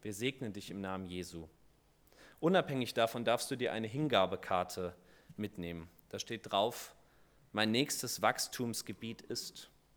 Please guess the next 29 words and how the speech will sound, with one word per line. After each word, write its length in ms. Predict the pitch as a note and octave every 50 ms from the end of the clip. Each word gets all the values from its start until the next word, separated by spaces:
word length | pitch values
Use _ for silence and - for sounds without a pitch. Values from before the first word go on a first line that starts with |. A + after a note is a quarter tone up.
| _ -
Und 80 | A#2+
dann 100 | C3+ E3
schreibst 580 | E3 - - D#3+ D#3+ G3+ G3+ - - - - -
du 60 | F3
dahin, 400 | E3 D#3+ C3+ D#3 D#3+ A#2+ F#2 E2+ - - - _ _ _ _ _ _ - - _ _ _
was 200 | - D3 D3+ -
auch 100 | C#3 B2+
immer 220 | - - D3 C3 A2+
dich 160 | A#2 - -
bewegt, 400 | A#2+ G#2 - B2 B2 - - -
„Ich 160 | - - -
möchte 340 | A2+ A#2 C3 C#3+ - - C3+
mich 200 | B2 A2+ - -
Gott 380 | - G#2+ A2 A2 - - - - - - - - _ _ _ _ _ _ _ _ _ _ _ _ _ _ _ _ -
zur 140 | - B2 A2
Verfügung 460 | - A2 - - - G2+ - D#2+ -
stellen. 240 | - - - D2+ - - - _ _ _
Ich 120 | - - -
möchte 260 | A#2 A2 - - -
ihm 180 | - G2 F#2+ F2+
dienen.“ 260 | F#2 E2+ D#2 - - -
Oder 380 | - C3+ C3+ A2 F2+ E2 -
„Ich 180 | - - - -
will 80 | B2
lernen, 420 | A#2 A2+ A2+ A#2 B2 C3+ D#3 D3 C3
dass 220 | A2+ G#2+ - -
Gott 200 | - B2+ - -
es 160 | A#2 - -
nur 580 | A#2+ A#2+ B2+ C#3+ D3+ E3 F3 F3 F3 F3 F3